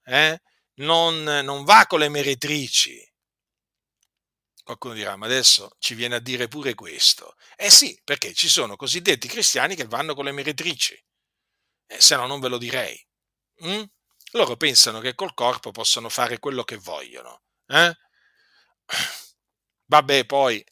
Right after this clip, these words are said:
arriva il pastore lì, il, come si chiama là?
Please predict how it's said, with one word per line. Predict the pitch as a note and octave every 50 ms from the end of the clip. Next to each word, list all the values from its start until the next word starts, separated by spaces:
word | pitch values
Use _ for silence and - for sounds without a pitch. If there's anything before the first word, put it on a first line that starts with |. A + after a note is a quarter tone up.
| _ -
arriva | A#2 A#2+ B2+ C#3 C3 A#2+
il | A#2 A2
pastore | - B2+ - - - D3 C3+ B2+ A#2+ A2+ G#2+ G2+ G2 G2
lì, | A2 A#2+ B2+ B2 A#2+ A2+
il, | A2 G#2+ G#2+ G#2 G#2 G#2 G#2 G2+ G#2 G2 - _ _ - _ _ _ _ _ - - _ _
come | - B2 B2+
si | A#2+ - -
chiama | - C#3 C3 B2 A#2 A2 A2
là? | G#2+ A2+ A2+ A2 G2